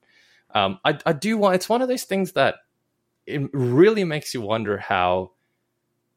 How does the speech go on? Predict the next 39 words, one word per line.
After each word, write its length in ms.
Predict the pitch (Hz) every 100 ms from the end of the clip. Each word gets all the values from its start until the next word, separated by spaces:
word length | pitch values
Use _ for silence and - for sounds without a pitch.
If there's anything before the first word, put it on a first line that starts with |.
| _
what, 440 | - 117 120 117 101 _ _ _
I 80 | 127
guess, 280 | 110 139 -
what 140 | 156
a 40 | 185
snowball 640 | - 113 98 98 107 117
effect 320 | 127 135 -
it 40 | 123
would 100 | 101
have 100 | -
had 140 | 98
in 120 | 92 90
the 80 |
industry, 540 | 85 85 - - 190 196
not 180 | - 120
just 180 | - -
in 80 | 135
the 80 | 101
gaming 360 | 98 98 98
industry, 560 | 92 90 - - 90 87 -
but 220 | 104 98 -
I 100 | 98
guess 320 | 107 107 -
in 160 | 98
the, 360 | 92 90 87 90 _ _ _ _
in 140 | 113 104
the 60 |
P 260 | 101 - 113
C 260 | - 104 95
industry, 840 | 92 92 - - 92 92 92 92
the 80 | 90
business 500 | 82 101 95 92 -
industry, 920 | 92 90 - - 101 92 92 92 90 _ _ _ _ -
if 180 | 131 -
this 140 | 139
thing 180 | 156 127
was 180 | 117 127
actually 320 | 110 - 95
released, 580 | 85 82 80 - -